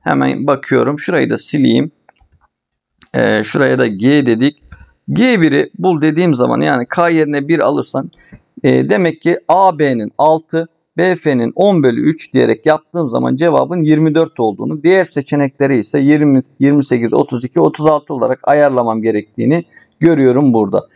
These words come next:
Ben bunu farklı bir şekilde de yapabilirim. Yani G diyelim ki iki için olsaydı, K iki olsaydı ne olacaktı? Yani A B on iki, B F, e, on bölü üç değil de yirmi bölü üç olsaydı cevabımın doksan altı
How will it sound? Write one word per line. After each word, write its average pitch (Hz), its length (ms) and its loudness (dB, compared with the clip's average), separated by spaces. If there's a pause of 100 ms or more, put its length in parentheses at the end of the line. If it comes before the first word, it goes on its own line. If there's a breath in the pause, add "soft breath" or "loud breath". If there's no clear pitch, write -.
(260 soft breath)
Ben 208 320 0
bunu 170 260 0
farklı 165 480 -2
bir 185 60 -8
şekilde 170 440 -4
de 131 60 2
yapabilirim. 113 600 -2
Yani 143 460 0
G 151 340 0 (240)
diyelim 120 280 -2
ki 160 260 -4 (100)
iki 156 380 -2 (120)
için 123 240 -4
olsaydı, 113 680 0
K 151 260 0
iki - 240 -8
olsaydı 107 580 -2
ne 107 40 0
olacaktı? 104 600 -2 (420 soft breath)
Yani 120 280 0
A 135 320 2
B 143 140 0
on 139 180 -4
iki, 123 320 -4
B 131 220 4
F, 135 180 -4
e, 117 680 0 (500)
on 151 260 4
bölü 139 200 2
üç 131 200 -6
değil 139 200 2
de 110 40 2
yirmi 143 380 2
bölü 113 180 0
üç - 140 -6
olsaydı 117 440 0
cevabımın 143 680 0
doksan 151 360 -2
altı 147 440 0